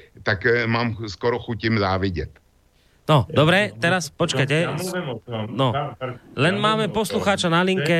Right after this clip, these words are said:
Speaker 3: že
Speaker 2: a už dlhšiu
Speaker 3: to je,
Speaker 2: dobu a on
Speaker 3: to je jako s Rakouskem. Budeme se bavit o tom, že Rakousko bylo také, eh, spoluviníkem druhé světové války, stejně jako Korejci, jenom proto, že byl někým obsazeni. To je, to je demagogie.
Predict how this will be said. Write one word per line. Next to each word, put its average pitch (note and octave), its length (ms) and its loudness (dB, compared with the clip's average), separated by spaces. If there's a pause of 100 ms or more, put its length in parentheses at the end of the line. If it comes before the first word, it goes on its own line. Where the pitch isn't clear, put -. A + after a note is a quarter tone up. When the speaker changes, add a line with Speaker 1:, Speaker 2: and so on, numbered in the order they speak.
Speaker 3:
že D#3 80 0
Speaker 2:
a G#2+ 100 -4 (140)
už D3 240 -4
dlhšiu C#3 340 0
Speaker 3:
to B2+ 160 2
je, D3+ 60 -2
Speaker 2:
dobu D3 200 0
a B2 120 0
on B2 120 -4
Speaker 3:
to C3+ 80 -6
je E3+ 100 0 (100)
jako - 120 -12
s C#3 60 -6
Rakouskem. B2+ 640 -4 (400)
Budeme C3+ 320 2
se D#3+ 160 0
bavit C#3 400 -2
o F#2+ 80 -8
tom, G#2 360 -2 (240)
že A#2+ 240 0
Rakousko C#3 720 -2
bylo B2 320 0
také, A#2+ 560 0
eh, A2+ 420 -2 (320)
spoluviníkem C#3+ 760 2
druhé B2+ 220 0
světové C3+ 440 0
války, G#2+ 360 0
stejně A#2 340 0
jako B2 280 0
Korejci, A2 760 0 (400)
jenom D3+ 280 4
proto, C#3+ 280 -2
že C3 120 -2
byl C3+ 240 2
někým C3 360 -2
obsazeni. C#3 800 -2 (180)
To B2+ 80 2
je, A#2+ 100 2
to - 140 -2
je C3+ 120 2
demagogie. G2 760 -4